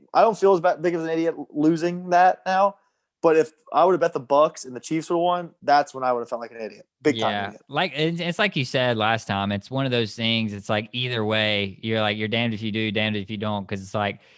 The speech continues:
Speaker 2: "Dude, what? You bet against the Chiefs?" And then the other flip side of it,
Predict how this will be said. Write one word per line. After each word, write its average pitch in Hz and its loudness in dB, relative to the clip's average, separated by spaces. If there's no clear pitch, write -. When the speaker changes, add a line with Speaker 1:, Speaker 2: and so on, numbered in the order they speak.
Speaker 2:
"Dude, 131 2
what? 143 -4
You 139 -6
bet 156 0
against 160 -6
the 120 -4
Chiefs?" 156 -2
And 117 -2
then 113 -2
the 110 -4
other 110 -2
flip 117 -8
side 110 -2
of 110 -6
it, 110 -4